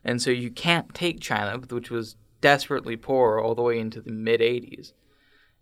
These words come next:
and say, "Well, they've had a higher growth rate than the U S over this period of time," just when they started desperately poor in the eighties, whereas the U S was one of the richest countries in the world at the time. The U S has had a,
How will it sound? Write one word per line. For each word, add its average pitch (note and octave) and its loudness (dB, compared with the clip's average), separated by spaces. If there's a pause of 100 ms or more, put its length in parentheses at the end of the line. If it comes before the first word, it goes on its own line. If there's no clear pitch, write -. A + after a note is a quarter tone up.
(100)
and A2+ -6
say, G#2+ -2
"Well, C3 6
they've A2+ 4
had C3 2
a A2+ 0
higher A#2 0
growth C3 0
rate A#2 0
than A2+ -6
the A2+ -6
U A#2 -2
S B2+ 2
over A2+ -6
this - -8
period A2+ -8
of A2 -12
time," A2 -6
just - -10 (100)
when A#2+ -6
they A#2 0
started C#3 0
desperately B2 2
poor C#3+ 0
in A2+ -6 (160)
the A2 -10
eighties, A2 -10
whereas A2+ -8
the A#2+ -12
U B2 -2
S B2 -2
was A2+ -12
one D3 0
of C#3 -4
the A#2 -10
richest C#3 0
countries A#2+ -12
in A#2+ -12
the A#2 -10
world - -6
at - -12
the - -14
time. - -10 (1300)
The A2+ -8
U D#3+ 4
S F3 -4
has B2+ -10
had C3+ -6 (340)
a, A2 -4